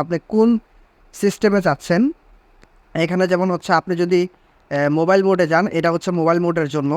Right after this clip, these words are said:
আর এখানে কিন্তু স্কয়ার মোডও রয়েছে, স্কয়ার মোডের জন্য এখানে রয়েছে, দেখতে পাচ্ছেন। এখানে কিন্তু গাইস আপনি দেখতে পাচ্ছেন এখানে কিন্তু আপনার হচ্ছে থাম্বনেল আকারে যেসব আমরা ব্যবহার করি সেই মোডও কিন্তু এখানে রয়েছে, দেখতে পাচ্ছেন গাইস। তো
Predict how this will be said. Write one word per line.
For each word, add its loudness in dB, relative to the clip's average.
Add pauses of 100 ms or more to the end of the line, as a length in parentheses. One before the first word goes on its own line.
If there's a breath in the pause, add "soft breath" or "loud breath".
(160)
আর 0 (120)
এখানে -2
কিন্তু -2
স্কয়ার -2
মোডও 0
রয়েছে, -2
স্কয়ার -2
মোডের -2
জন্য -4 (100)
এখানে -2
রয়েছে, -4
দেখতে -6
পাচ্ছেন। -2 (420 soft breath)
এখানে 2
কিন্তু 2
গাইস 2
আপনি -2
দেখতে -2
পাচ্ছেন -2
এখানে -2
কিন্তু -4
আপনার -2
হচ্ছে -4
থাম্বনেল 0
আকারে 0
যেসব -4
আমরা 0
ব্যবহার -2
করি -2
সেই -2
মোডও -2
কিন্তু -4
এখানে -2
রয়েছে, -2
দেখতে -4
পাচ্ছেন -4
গাইস। 0 (680 soft breath)
তো -4